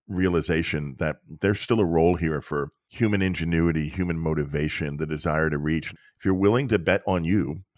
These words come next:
and be thoughtful about the conditions for success and where you're gonna go, wow, what an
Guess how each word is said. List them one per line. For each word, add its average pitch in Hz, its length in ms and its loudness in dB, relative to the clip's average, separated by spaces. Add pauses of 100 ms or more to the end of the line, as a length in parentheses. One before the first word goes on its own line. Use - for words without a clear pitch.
and 113 160 0
be 110 80 0
thoughtful 107 400 0
about 85 200 2
the 87 60 -10
conditions 82 440 -2
for 76 140 -4
success 76 420 -4
and 69 80 -4
where 73 100 0
you're 67 80 -2
gonna 65 140 -6
go, 76 360 0 (680)
wow, 87 160 0
what 85 220 2
an 92 100 2